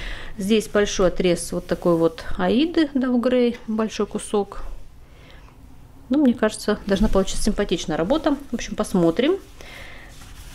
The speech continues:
Интересно, очень-очень интересно. Хочется взять её и повышивать. Дальше. Это был совместник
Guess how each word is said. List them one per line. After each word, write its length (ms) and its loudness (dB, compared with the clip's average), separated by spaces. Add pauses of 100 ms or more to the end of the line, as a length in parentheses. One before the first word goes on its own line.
(840)
Интересно, 760 4 (100)
очень-очень 520 2
интересно. 380 2
Хочется 340 -4
взять 280 -2
её 200 -2
и 260 0 (460)
повышивать. 960 0 (200)
Дальше. 600 2 (880)
Это 260 2
был 260 4
совместник 1040 2